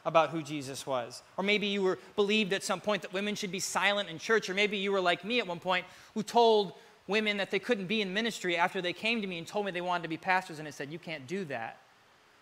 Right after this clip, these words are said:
Or maybe you sat in premarital counseling sessions like me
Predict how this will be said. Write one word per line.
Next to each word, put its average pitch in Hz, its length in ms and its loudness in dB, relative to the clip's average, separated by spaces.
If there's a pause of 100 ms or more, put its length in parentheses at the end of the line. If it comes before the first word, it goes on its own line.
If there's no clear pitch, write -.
(120)
Or 185 60 -2
maybe 220 200 2
you 202 80 -4
sat 214 420 8
in 185 100 0
premarital 202 520 4
counseling 208 320 -2
sessions 170 400 -4
like 156 220 -2
me 196 320 -4